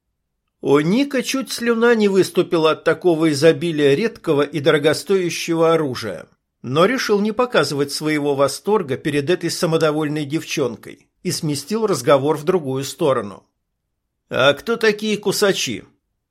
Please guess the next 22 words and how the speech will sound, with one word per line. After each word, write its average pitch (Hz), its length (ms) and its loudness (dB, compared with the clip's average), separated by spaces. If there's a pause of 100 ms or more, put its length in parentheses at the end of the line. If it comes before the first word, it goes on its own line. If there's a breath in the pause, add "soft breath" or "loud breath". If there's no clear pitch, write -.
(320)
"Еще 175 640 0
насмотришься", 151 960 0 (520)
вмешался 143 640 -2
в - 20 -8
разговор 135 500 -2
серб 185 440 -2 (240)
и 143 80 -4
многообещающе 151 1120 -2
покивал 135 520 -2
головой. 131 600 -2 (640)
"Те 160 400 0
еще 156 340 0
животинки". 139 880 -2 (920)
Открыли 165 600 2
бронеавтомобиль. 156 1160 -2 (320)
Болт 156 580 2
тут 175 180 -2
же 175 100 -2
скрылся 160 480 -2
в 143 40 -4
его 143 260 0
салоне, 143 560 -2